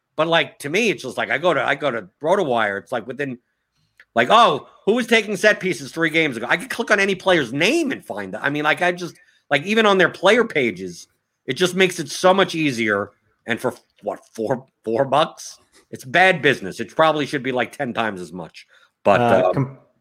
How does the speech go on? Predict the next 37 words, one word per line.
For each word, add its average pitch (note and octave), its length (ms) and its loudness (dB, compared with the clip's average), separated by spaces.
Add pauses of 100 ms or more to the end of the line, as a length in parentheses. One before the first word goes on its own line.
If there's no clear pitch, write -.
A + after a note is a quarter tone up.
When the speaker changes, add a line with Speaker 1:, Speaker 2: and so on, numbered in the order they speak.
Speaker 1:
but C3 100 4
I F#3+ 140 6
do, A3+ 180 4
Speaker 2:
completely F3+ 120 6
Speaker 1:
I A3+ 120 8
Speaker 2:
agree. A#3 160 -2
Speaker 1:
use - 180 -8
it. - 60 -10
I'm F3 140 -4
not B3 200 0
just G3 220 -16
shilling A3+ 320 -4
it. D3 140 -6 (120)
It's D3 140 -10
like, F#3+ 140 -2
literally, D#3+ 560 0
that's, D3 400 -2 (340)
like, E3 220 0
yesterday G#3 440 4
I D3+ 40 6
was D3 120 -2
considering F3 440 -2
playing F#3 260 0
Europa A3 340 0
League, G#2+ 300 -8
and A2+ 80 -8
I'm B2+ 80 -8
like, C3 240 0 (380)
"Is G2 120 -14
there A#2 140 2
a A2 60 -2
cheat A#2+ 260 -10
sheet - 240 -12
for A3 220 -2
it?" F4 100 -12
There's, A2+ 240 -10
like, A2+ 260 -2